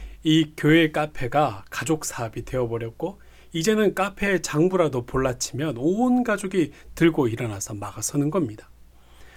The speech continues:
한 손으로는 하나님을 위하는 것 같아도 다른 손으로는 장사를 하고 있는 셈입니다.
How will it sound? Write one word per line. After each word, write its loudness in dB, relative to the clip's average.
한 2
손으로는 4
하나님을 4
위하는 4
것 -2
같아도 -4
다른 8
손으로는 4
장사를 -2
하고 -2
있는 2
셈입니다. 0